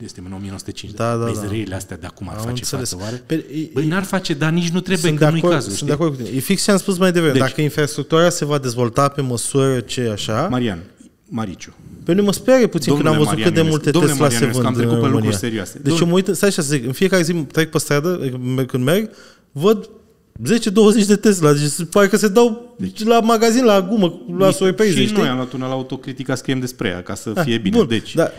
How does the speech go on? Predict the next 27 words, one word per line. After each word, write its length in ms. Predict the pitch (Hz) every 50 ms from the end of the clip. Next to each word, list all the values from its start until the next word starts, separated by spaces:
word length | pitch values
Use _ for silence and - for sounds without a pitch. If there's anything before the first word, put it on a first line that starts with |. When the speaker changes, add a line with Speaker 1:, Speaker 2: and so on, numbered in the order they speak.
| - - 139
Speaker 2:
de 60 | 165
asta 160 | 190 185 233
vreau 80 | 220 202
să 120 | - 175
zic. 200 | 160 143 - - - - -
Mă 340 | - 131 143 151 165 175 180
sperie 360 | - - - 233 233 233 220
gândul 240 | 190 185 180 156 156
acum, 220 | 151 156 160 156
mă 80 | 151 151
sperie 320 | 143 - - 202 196 185
gândul 260 | 160 147 143 135 131 127
unui 140 | 123 120
drum 200 | 113 113 117 117
până 140 | 110 123 120
la 60 | 117
Speaker 1:
Man. 80 | 117 -
Speaker 2:
Timișoara 420 | 120 117 110 - - 127 117 110 104
cu 100 | - 123
mașina 300 | 117 107 - - 127 127
mea, 120 | 143 165
că 100 | 160 190
dacă 180 | 196 226 202 190
găsesc 280 | 160 147 - - 135 -
superchargerele 720 | - 127 131 123 117 - - 117 107 98 107 104 104 101 101
alea 140 | 98 95
pline. 280 | 95 - 98 95 90 87